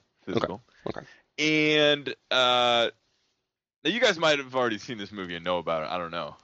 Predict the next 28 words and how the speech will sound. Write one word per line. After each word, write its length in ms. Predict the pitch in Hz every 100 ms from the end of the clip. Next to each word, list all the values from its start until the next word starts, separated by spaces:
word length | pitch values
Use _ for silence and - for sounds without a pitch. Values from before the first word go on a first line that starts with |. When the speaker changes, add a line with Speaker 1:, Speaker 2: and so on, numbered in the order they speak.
| -
Speaker 2:
Um, 280 | 87 - 95
and 180 | 107 -
I 80 | 143
don't 140 | 170 175
remember 300 | 160 147 139
how 260 | 143 151
it 80 | 165
ended 240 | 156 156
up 160 | 147 147
on 100 | 147
my 120 | 147
queue 360 | 139 - 107 95
or 140 | 95 95
why 220 | 92 101
I 180 | 107 90
added 180 | 90 80
it 140 | 80 80
or 60 |
whatever, 300 | 85 80 87
but 160 | 90 95
I 80 | 92
noticed 440 | 104 120 117 -
that 140 | 101 87
there's 240 | 98 87
a 60 | 85
film 340 | - 117 107
called 300 | - 101 95
Gymkata 800 | - 101 95 - 120 127 92